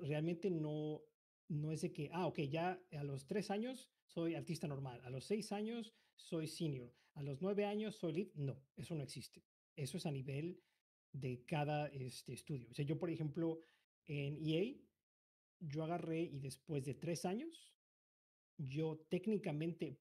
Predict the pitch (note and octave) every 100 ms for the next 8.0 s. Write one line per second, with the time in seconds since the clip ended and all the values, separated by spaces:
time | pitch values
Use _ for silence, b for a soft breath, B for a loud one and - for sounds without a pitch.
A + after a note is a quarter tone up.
0 | - D3 C#3 C#3 C3+ C#3 C3 F#3 F3+ E3
1 | C3+ D3+ C#3+ C#3+ C3+ C#3 - G3+ F#3+ D3+
2 | - B2+ - E3 D3+ C3+ C#3+ B2+ - F3
3 | - F3 C#3+ C#3 D3+ C#3+ C3 C3 B2+ D#3
4 | A#3+ - b b - D#3 A3 F#3+ F3+ -
5 | D#3 D3 C3+ B2 F3+ D#3+ B2 - _ _
6 | _ _ _ - C#3+ C3 C3 - D#3 F3+
7 | F3+ C3+ D3+ F3 - D3+ C#3 D#3+ D#3+ G3